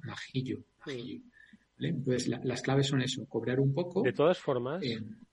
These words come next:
Speaker 2: fíjate, quiero decir que al final, eh, Amazon, eh,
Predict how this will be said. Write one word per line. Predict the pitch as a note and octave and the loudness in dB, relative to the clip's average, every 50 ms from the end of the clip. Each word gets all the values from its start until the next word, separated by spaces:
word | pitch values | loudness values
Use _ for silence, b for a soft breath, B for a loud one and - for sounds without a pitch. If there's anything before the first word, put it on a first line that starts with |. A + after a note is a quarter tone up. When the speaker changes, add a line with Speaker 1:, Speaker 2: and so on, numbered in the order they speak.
| - A2 | -14 -10
Speaker 2:
fíjate, | - - D#3 D#3 A#2 A2 G#2 A2 - - | -2 2 2 2 2 2 -4 -6 -8 -2
quiero | - B2 G2+ | -2 -2 0
decir | G#2 G2+ G#2+ - | 0 -2 -4 -2
que | - - | 0 0
al | A2 G2+ | -2 0
final, | - - A2 A#2+ C3 D3 D#3 E3 E3 - - | 0 0 0 2 4 4 2 2 0 -2 -4
eh, | - B2 A#2 A2+ A2+ A2+ | -4 -2 -2 0 0 0
Amazon, | A#2 C#3 C#3 C3 - - D#3+ D3+ D3+ D#3+ E3 F3+ b b b b b b b b b b b _ _ - | -2 -2 -4 -4 -2 0 2 2 2 2 0 -4 b b b b b b b b b b b _ _ -2
eh, | C#3 A#2+ A#2 A#2 A2+ A2 A2 A2 G#2+ G#2 G#2+ A#2 B2+ | 0 2 2 4 4 4 2 2 0 0 -2 -4 -6